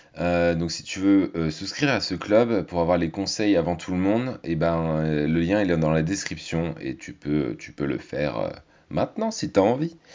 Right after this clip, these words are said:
Sinon, on va parler aujourd'hui de vivre avec des doutes. En fait, on est, euh, moi, j'ai envie de te dire qu'on n'est jamais sûr de rien et on,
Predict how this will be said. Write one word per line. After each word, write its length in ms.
Sinon, 480
on 40
va 140
parler 300
aujourd'hui 580
de 140
vivre 400
avec 280
des 140
doutes. 400
En 80
fait, 360
on 320
est, 260
euh, 300
moi, 140
j'ai 80
envie 100
de 60
te 100
dire 220
qu'on 160
n'est 120
jamais 380
sûr 320
de 80
rien 580
et 160
on, 280